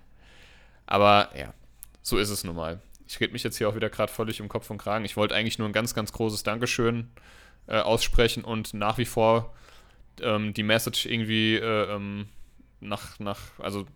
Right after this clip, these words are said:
nach draußen irgendwie senden und verbreiten. Ihr dürft euch gerne, gerne weiterhin bei mir, bei, und beim Sascha, bei uns melden und uns schreiben. Ja, Punkt. <laughs>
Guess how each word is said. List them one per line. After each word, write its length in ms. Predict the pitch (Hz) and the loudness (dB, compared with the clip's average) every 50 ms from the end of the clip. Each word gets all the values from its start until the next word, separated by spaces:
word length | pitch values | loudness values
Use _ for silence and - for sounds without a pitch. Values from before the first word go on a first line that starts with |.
| - - _ _ - | -20 -20 _ _ -12
nach 140 | 98 101 | -12 -8
draußen 500 | - - - 104 113 120 117 120 113 107 | -8 -6 -2 0 0 0 0 -2 -4 -4
irgendwie 360 | 101 113 110 107 110 107 107 104 | -4 -4 -4 -4 -2 -4 -4 0
senden 440 | 107 104 110 117 107 107 110 107 | 0 0 0 0 -4 -8 -8 -8
und 140 | 101 101 107 | -8 -8 -6
verbreiten. 1200 | - 101 - - 113 104 107 107 101 104 104 104 101 82 - - - - 65 - - - - - - - - - _ - - _ - - - - | -6 -8 -6 -4 -4 -4 -4 -4 -4 -8 -10 -10 -12 -14 -16 -20 -20 -20 -20 -20 -20 -20 -20 -20 -20 -20 -20 -20 _ -20 -20 _ -20 -20 -14 -8
Ihr 120 | 123 113 | -6 0
dürft 200 | 117 113 117 - | 0 4 4 6
euch 160 | 117 107 - | 4 4 4
gerne, 300 | - 107 113 117 117 110 | 4 4 4 4 4 0
gerne 280 | 101 107 110 110 110 98 | 0 0 0 0 -2 -2
weiterhin 520 | 95 95 104 - 104 95 104 101 98 92 - - - - | -2 -2 -2 -2 -4 -8 -6 -8 -8 -10 -12 -16 -10 -8
bei 80 | 101 95 | -6 -4
mir, 300 | 101 104 107 110 107 104 | -2 0 2 2 0 0
bei, 160 | - 98 95 | -2 -6 -8
und 180 | 85 - 95 | -8 -10 -8
beim 160 | 87 90 90 - | -8 -8 -6 -4
Sascha, 440 | 92 95 - 98 92 78 73 - - - _ _ _ _ _ _ _ | -4 -4 -2 -4 -4 -6 -6 -10 -14 -18 _ _ _ _ _ _ _
bei 80 | - | -8
uns 200 | 82 92 95 - | -6 -4 -2 0
melden 440 | - 92 92 98 104 95 92 87 - - - - - - - - - - | 2 2 2 2 0 0 -4 -8 -10 -14 -20 -20 -20 -20 -20 -20 -12 -6
und 100 | 101 101 | -6 -4
uns 140 | 98 98 | -4 -4
schreiben. 560 | - - 107 104 104 107 107 107 107 107 104 104 - - - - - - - - - - - - - - - - - - _ _ _ _ - - - - - - - - - - | -4 0 4 6 6 6 6 4 0 -2 -4 -6 -8 -18 -20 -20 -20 -20 -20 -20 -20 -20 -20 -20 -20 -20 -20 -20 -20 -20 _ _ _ _ -20 -20 -20 -20 -20 -20 -20 -20 -8 -4
Ja, 220 | 101 92 87 - - - - - - - - - - - - - | -4 -4 -4 -6 -12 -20 -20 -20 -20 -20 -20 -20 -20 -20 -8 -6
Punkt. 300 | - 90 85 - - - | -4 -4 -4 -8 -12 -4
<laughs> 720 | - - - - - - - 123 - - 120 - - 117 | 6 8 10 10 10 8 6 0 -4 -6 -6 -4 -4 -8